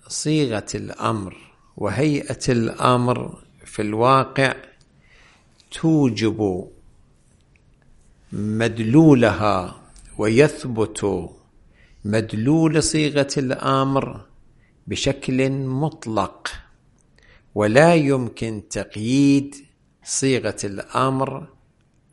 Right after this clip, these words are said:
بأم-، بأي شيء وبأي شرط.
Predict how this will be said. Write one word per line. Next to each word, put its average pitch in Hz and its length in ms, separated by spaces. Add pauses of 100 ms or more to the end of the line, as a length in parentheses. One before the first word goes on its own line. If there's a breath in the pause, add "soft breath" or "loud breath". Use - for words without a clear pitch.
بأم-، 139 480
بأي 160 520
شيء 143 540
وبأي 101 520
شرط. - 520